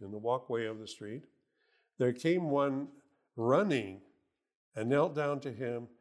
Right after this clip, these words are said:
and asked him, 'Lord,'" or no, "'Good master, what shall I do that I may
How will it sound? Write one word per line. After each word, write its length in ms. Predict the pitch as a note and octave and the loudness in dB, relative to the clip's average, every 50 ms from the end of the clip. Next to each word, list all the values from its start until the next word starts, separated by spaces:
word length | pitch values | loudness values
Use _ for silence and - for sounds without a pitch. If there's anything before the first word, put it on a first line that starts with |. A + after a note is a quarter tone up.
| _ _ _ _ _ - | _ _ _ _ _ -6
and 180 | - A2+ B2 | -4 -2 0
asked 440 | C#3 C3+ C#3 D3 D3 C#3 - - - | 2 2 2 0 0 -4 -6 -8 -10
him, 480 | - - C3+ C#3 C3+ C3 B2+ C3 C3+ - F#3 | -12 -6 -4 -2 -2 -2 -2 -4 -6 -8 -4
'Lord,'" 500 | A#2+ B2+ C3+ D3+ D#3 D#3 D#3 D3+ C#3 B2+ - _ _ _ _ _ _ _ _ _ _ _ _ _ | -2 2 2 2 2 2 0 -4 -10 -16 -20 _ _ _ _ _ _ _ _ _ _ _ _ _
or 140 | - C3 C3 | 0 0 2
no, 200 | F3 D#3 D3 B2 | 4 4 4 4
"'Good 240 | G#2+ G#2+ D#3 F3 D3+ | 4 0 -2 -2 0
master, 680 | C#3 D3 D#3 D#3 D#3 - - - - A2+ G#2+ B2 - - _ _ _ _ _ _ _ _ _ _ | -2 -2 -2 -2 -4 -6 -6 -6 -6 -6 -6 -8 -12 -16 _ _ _ _ _ _ _ _ _ _
what 200 | - C3+ D3+ E3 | 6 6 6 6
shall 240 | D#3+ - D#3+ D3+ C#3+ | 4 2 2 2 2
I 160 | C#3 C3 B2+ | 2 0 0
do 460 | B2 A#2 C#3+ C#3 C3+ C3+ C3 B2+ B2 B2+ - _ _ _ _ _ _ - | -2 -2 -2 0 0 0 0 -2 -6 -10 -16 _ _ _ _ _ _ 0
that 160 | - B2+ B2+ C3 | 2 2 4 4
I 140 | C3+ C3 | 2 0
may 420 | C3 C3+ C#3 C3+ C3+ C3+ C3+ C#3+ | 0 0 0 0 0 -2 -4 -6